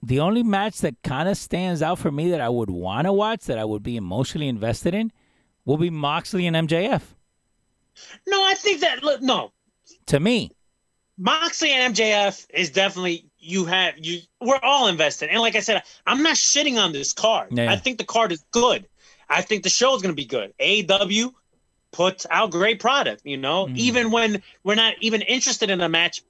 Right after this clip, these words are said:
Speaker 2: we still are like, "Wow, that was a great match." That's not what
Speaker 1: Yeah.
Speaker 2: I'm trying to say. What I'm trying to say is based on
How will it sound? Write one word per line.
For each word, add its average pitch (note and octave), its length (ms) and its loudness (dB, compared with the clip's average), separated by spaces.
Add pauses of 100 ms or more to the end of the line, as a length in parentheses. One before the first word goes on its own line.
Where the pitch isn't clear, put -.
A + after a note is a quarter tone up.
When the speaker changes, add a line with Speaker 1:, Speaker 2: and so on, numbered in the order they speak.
Speaker 2:
we F#3 160 -2
still C#4 400 0
are G3+ 160 2
like, D#3 180 0
"Wow, F#3 300 2
that D3+ 120 2
was E3+ 100 -2
a D#3+ 60 -2
great E3 260 -2
match." F3+ 260 0
That's E3 140 -10
not G#3+ 100 2
what G3 60 -2
Speaker 1:
Yeah. F3 60 -2
Speaker 2:
I'm D#3+ 40 -6
trying E3+ 160 -2
to C3+ 100 -8
say. E3+ 280 -2 (260)
What G3 140 2
I'm G3 80 0
trying B3+ 340 0
to A#3+ 60 2
say G3 260 0
is C#3+ 100 -4
based A#3+ 460 0
on A3 240 -2